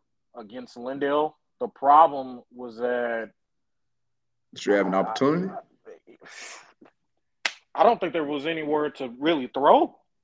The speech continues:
Speaker 1: I mean, they, they played, um, basically, they, they just took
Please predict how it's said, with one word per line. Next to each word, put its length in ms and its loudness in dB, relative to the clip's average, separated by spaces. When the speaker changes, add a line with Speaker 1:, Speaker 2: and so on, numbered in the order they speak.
Speaker 1:
I 100 0
mean, 300 -2
they, 300 2
they 120 2
played, 840 -2
um, 640 2
basically, 560 -2
they, 300 0
they 180 0
just 240 -8
took 160 -4